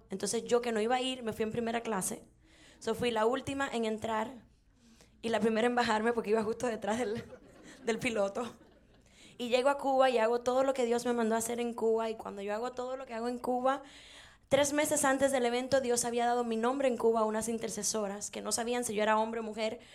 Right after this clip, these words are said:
porque nunca habían escuchado a Malfi. Pero cuando vieron mi foto, dijeron, "Ah, es una mujer". Y empezaron a orar por mí. Escuchen. Pues llego yo a Cuba y hago todo lo que hago.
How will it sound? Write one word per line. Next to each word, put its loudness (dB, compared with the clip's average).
porque -2
nunca 0
habían 2
escuchado -2
a 0
Malfi. -4
Pero 10
cuando 6
vieron 6
mi 4
foto, 8
dijeron, 10
"Ah, 6
es 6
una 8
mujer". 0
Y 4
empezaron 4
a 4
orar 2
por 2
mí. 0
Escuchen. -6
Pues -2
llego 6
yo 4
a 0
Cuba 6
y 4
hago 2
todo 4
lo 4
que -2
hago. 0